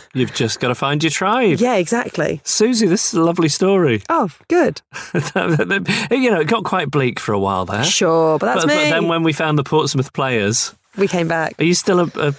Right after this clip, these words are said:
Speaker 2: a member?
Speaker 1: No, they, they stopped doing the children's bit 'cause they couldn't get funded, which I think is really, really sad. So they don't have a youth group anymore.
Speaker 2: Oh, no.
Speaker 1: I know.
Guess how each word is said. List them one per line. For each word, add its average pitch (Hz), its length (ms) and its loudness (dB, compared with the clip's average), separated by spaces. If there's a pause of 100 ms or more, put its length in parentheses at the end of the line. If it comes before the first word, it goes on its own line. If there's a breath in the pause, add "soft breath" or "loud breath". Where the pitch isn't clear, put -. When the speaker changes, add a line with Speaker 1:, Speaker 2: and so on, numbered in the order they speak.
Speaker 2:
a 147 60 0
member? 143 500 0
Speaker 1:
No, 247 320 2
they, 220 140 2 (260)
they 202 100 2
stopped - 360 -2
doing 190 180 2
the 180 80 0
children's 170 540 0
bit 160 160 -2
'cause - 80 -8
they 165 80 0
couldn't 170 200 -2
get 151 140 0
funded, 156 480 0
which - 100 -4
I 160 60 0
think 165 160 0
is 160 100 0
really, 156 340 2
really 156 280 0
sad. 156 360 -2
So - 100 0
they 175 60 2
don't 160 240 0
have 160 120 0
a 160 240 0
youth 175 240 0
group 151 220 0
anymore. 143 600 -2
Speaker 2:
Oh, 165 100 -6
no. 185 540 0
Speaker 1:
I 220 120 0
know. 190 640 2